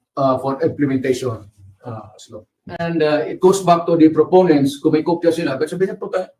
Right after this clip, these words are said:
hindi ko ito sinabi. This is wrong because I never advocated for this kind of ad-, action." Eh, malikot ang papel sa gobyerno. So, do not try to,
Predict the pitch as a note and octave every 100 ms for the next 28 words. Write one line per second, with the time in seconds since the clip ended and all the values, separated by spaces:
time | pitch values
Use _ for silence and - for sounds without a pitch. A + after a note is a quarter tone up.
0 | _ F3+ A#3 A#3 A3 F#3+ F#3+ F#3+ G3+ -
1 | _ _ _ _ _ _ _ F#3 F3+ E3+
2 | D#3+ G3+ E3+ F3+ E3 D#3+ F3+ E3+ C#3 C3
3 | - _ C#3+ C#3 D3+ E3+ E3+ D#3+ C#3+ C#3
4 | C#3+ D#3+ C#3+ C#3 - - _ _ _ _
5 | _ _ - C#3+ - - D3 - D#3 -
6 | _ _ _ _ _ _ _ - G3 G3+
7 | G3+ G3+ G3 F#3+ F3+ - - F#3 F#3+ G3
8 | G#3+ G3+ F#3 F3+ E3+ E3 E3+ F#3 E3+ E3
9 | D#3+ D3 C3+ C3+ B2 D#3 E3+ D#3+ F#3+ G3
10 | F#3+ E3 E3 D#3+